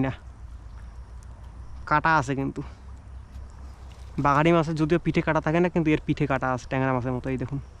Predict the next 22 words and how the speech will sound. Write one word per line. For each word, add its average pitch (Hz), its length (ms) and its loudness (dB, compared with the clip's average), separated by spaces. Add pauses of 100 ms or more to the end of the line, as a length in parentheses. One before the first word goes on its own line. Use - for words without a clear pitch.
(1700)
মুখটাও 180 320 4 (120)
বড় 139 140 4 (100)
অনেকটা 131 300 -2 (920)
মাছের 131 280 -2
সাইজের 139 280 -4 (240)
হিসাবে। 147 320 4
এই 151 100 6
যে 156 100 2
আর 139 100 4
একটা 151 160 0
মনে 127 100 2
হয়, 135 100 -2
এটা 147 120 0
কি 127 60 0 (920)
এই 196 120 12
মাছ? 175 100 10 (120)
এই, 226 100 6 (680)
এই 175 140 12
যেটা, 135 220 0
এই 135 80 2
যেটা 139 160 0 (540)
নাড়িয়া 156 300 8